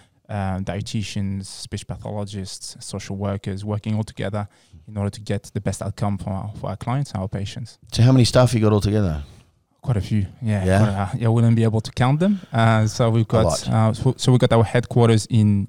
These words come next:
Speaker 1: in Karabi.
Speaker 2: Yeah.
Speaker 1: And then we've got pretty much, um, you know, our satellite entities around Brisbane and the Gold Coast. We cover pretty much areas of Brisbane, and we've got also a place in New South Wales as well. So we do a bit of work in,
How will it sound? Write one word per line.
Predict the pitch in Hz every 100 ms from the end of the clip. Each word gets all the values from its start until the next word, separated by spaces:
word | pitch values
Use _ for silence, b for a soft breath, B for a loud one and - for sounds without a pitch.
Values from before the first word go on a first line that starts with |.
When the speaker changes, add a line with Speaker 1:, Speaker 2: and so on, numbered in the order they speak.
| -
Speaker 1:
in | 117 104 104
Karabi. | - 117 123 214 - -
Speaker 2:
Yeah. | 87 71 - -
Speaker 1:
And | 107
then | 104
we've | 104 104
got | 107 98 -
pretty | 110
much, | 104 - - -
um, | 104 101 98 95 90 87 - -
you |
know, | 101
our | 95 98 95
satellite | - 104 104 98 - - B B B -
entities | 113 110 110 - 107 104 95 -
around | 104 101 101
Brisbane | 98 98 101 98
and | 98
the |
Gold | 101 113
Coast. | - 127 - - -
We | 98
cover | - 104 104
pretty | - 101
much | 98 - -
areas | 113 107 113 104
of | 104 104 -
Brisbane, | 127 127 160 170 -
and | 104 101 98 101
we've | 117 104
got | 101
also | 104 98 101
a |
place | - - 98 98 -
in | 104
New | 98
South | 98 107
Wales | 101 -
as | 104
well. | 101 92
So | 110
we | 104
do | 110
a |
bit | 104 104
of | -
work | 110 104 -
in, | 110 104 98